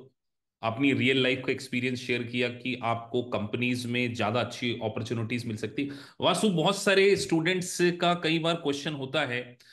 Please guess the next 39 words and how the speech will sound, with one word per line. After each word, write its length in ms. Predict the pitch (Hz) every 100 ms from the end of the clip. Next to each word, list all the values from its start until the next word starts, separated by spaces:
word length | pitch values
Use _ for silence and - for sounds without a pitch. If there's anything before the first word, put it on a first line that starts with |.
| - - -
कि 100 | 190
क्या 280 | 185 202 202
enrolled 720 | - 143 139 160 202 202 202
agent 520 | 156 156 165 180 160
को 420 | - 170 143 - _
करने 360 | - 139 156 170
से 560 | 165 - 151 110 - - _ -
job 480 | - - 165 220 220
India 380 | 175 175 180 185
में 100 | 175
available 400 | 131 135 135 123
है 100 | 113
कि 120 | 110
नहीं? 140 | 107
क्योंकि 340 | 107 151 196 185
देखिए, 480 | 170 170 185 151 -
सबसे 420 | - 147 - 190
पहले 280 | 165 143 151 156 - - _ _ _ _ _
हर 220 | - 180
एक 260 | 208 180 185
student 500 | 180 - 165 175 170
का 260 | 185 180 180
एक 200 | 170 202
सबसे 320 | - 147 -
बड़ा 140 | 175 170
object 300 | 143 151 151
यही 120 | 151
होता 220 | 147 151
है 60 | 156
कि 400 | 160 160 165 _ _ _ 123
this 200 | 139 156
is 80 |
the 140 | 160 165
course 200 | 151 147
of 180 | 160 -
United 360 | 131 135 139 143
States 240 | 135 143
of 120 | 131
America, 380 | 113 110 101 90